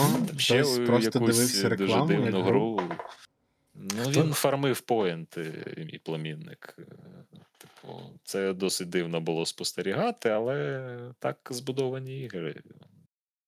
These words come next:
Speaker 3: Ні, ну, справедливості заради, ми також в дитинстві, коли сиділи за телевізором, то по п'ять хвилин дивились
Speaker 1: Так,
Speaker 3: рекламу,
Speaker 1: так,
Speaker 3: щоб
Speaker 1: так.
Speaker 3: далі подивитися,
Speaker 1: Я ж
Speaker 3: типу,
Speaker 1: кажу, що фактично, ну, до чого я веду, що фактично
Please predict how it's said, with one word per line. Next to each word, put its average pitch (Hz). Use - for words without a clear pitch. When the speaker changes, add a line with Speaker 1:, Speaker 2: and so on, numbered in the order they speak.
Speaker 3:
Ні, 117
ну, 139
справедливості 139
заради, 123
ми 117
також 139
в -
дитинстві, 117
коли 107
сиділи 107
за 104
телевізором, 110
то 104
по 107
п'ять 110
хвилин 113
дивились 110
Speaker 1:
Так, 240
Speaker 3:
рекламу, 120
Speaker 1:
так, 151
Speaker 3:
щоб -
Speaker 1:
так. 113
Speaker 3:
далі 113
подивитися, 113
Speaker 1:
Я 208
ж -
Speaker 3:
типу, 104
Speaker 1:
кажу, 131
що -
фактично, -
ну, 131
до 90
чого 82
я 80
веду, 78
що -
фактично -